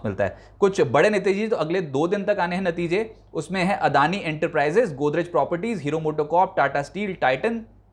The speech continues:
तीन मई को ये नतीजे हैं। और चार मई को जो बड़े नतीजे आने हैं, उसमें है दीपक नाइट्राइट, हेवल्स, कोटक बैंक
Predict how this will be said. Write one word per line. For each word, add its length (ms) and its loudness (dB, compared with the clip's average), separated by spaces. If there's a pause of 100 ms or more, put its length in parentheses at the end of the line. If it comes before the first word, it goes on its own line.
तीन 160 -2
मई 140 0
को 120 -2
ये 60 0
नतीजे 360 -2
हैं। 280 -4 (340)
और 140 4
चार 280 4
मई 120 0
को 120 -2
जो 100 -2
बड़े 160 2
नतीजे 320 -4
आने 180 -2
हैं, 80 -4
उसमें 260 -6
है 200 -6
दीपक 300 -4
नाइट्राइट, 560 0 (180)
हेवल्स, 440 0 (140)
कोटक 240 -2
बैंक 320 -2